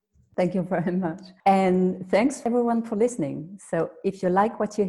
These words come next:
hear, check the website integrally alive dot com for the show notes. Leave a comment. I love reading your feedbacks. Subscribe to the podcast and rate it on iTunes so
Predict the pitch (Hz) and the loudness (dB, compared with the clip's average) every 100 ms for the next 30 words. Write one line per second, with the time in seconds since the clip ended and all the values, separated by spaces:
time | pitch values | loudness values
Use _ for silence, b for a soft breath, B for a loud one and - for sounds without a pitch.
0 | 214 180 165 b b b - 226 226 262 | 2 0 -4 b b b -4 -2 2 2
1 | 220 185 185 185 180 180 190 175 175 170 | 4 2 0 2 2 2 -2 -4 -2 0
2 | 170 175 165 - 160 - 190 190 185 - | 2 2 0 -2 -6 -2 -2 -2 -6 -6
3 | 160 - - 196 196 196 214 - - 151 | -6 -6 -4 -2 -2 -4 -8 -18 -10 -4
4 | 156 190 202 - 202 202 202 202 202 143 | 0 0 -2 -2 0 0 -2 -4 -6 -4
5 | 147 180 190 185 185 185 185 185 185 180 | -2 -4 -4 -4 -2 -4 -4 -6 -4 -6
6 | 175 - _ _ _ _ _ - 180 - | -6 -10 _ _ _ _ _ -10 -10 -4
7 | - 214 214 233 233 208 208 240 285 320 | 2 2 2 0 2 2 0 -2 -2 -2
8 | - - 185 175 180 240 247 269 254 208 | -8 -4 0 2 2 0 -2 -6 -4 -4
9 | 196 190 - 151 147 - - - 180 | -4 -6 -8 -8 -8 -14 -20 -10 -6